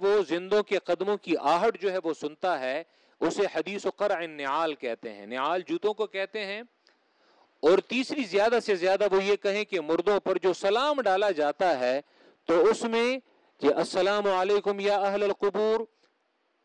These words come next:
تو اگر مثلاً مردے نہیں سنتے تو پھر انہیں یا اور علیکم کے ساتھ کیوں خطاب کیا جاتا ہے؟ یاد رکھیں، جہاں تک حدیث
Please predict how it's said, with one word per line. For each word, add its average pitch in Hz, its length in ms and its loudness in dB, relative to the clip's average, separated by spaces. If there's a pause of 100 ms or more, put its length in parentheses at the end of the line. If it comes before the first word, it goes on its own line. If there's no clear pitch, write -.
(200)
تو 160 160 -2
اگر 202 320 -2
مثلاً 220 380 -6
مردے 196 360 -4
نہیں 190 260 -8
سنتے 175 380 -8
تو 170 140 -6
پھر 185 160 -4
انہیں 175 280 -6
یا 165 300 -2
اور 190 180 2
علیکم 170 520 0
کے 240 140 -8
ساتھ 214 260 -4
کیوں 190 140 -4
خطاب 151 400 -6
کیا 127 240 -8
جاتا 104 400 -10
ہے؟ 87 80 -20 (1800)
یاد 165 320 10
رکھیں، 165 400 6
جہاں 170 280 4
تک 185 200 2
حدیث 170 380 -2